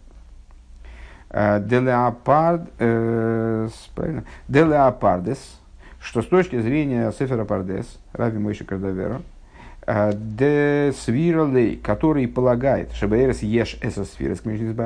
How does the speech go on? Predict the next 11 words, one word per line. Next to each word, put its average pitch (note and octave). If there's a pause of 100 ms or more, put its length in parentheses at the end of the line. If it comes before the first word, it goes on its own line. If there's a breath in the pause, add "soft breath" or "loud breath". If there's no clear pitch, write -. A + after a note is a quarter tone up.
(360)
который G#2+
таки G#2
полагает, F2+
что, -
э, - (560)
в -
свете F#2+
Кавы B2
есть G2
десять G2+
сферот. C2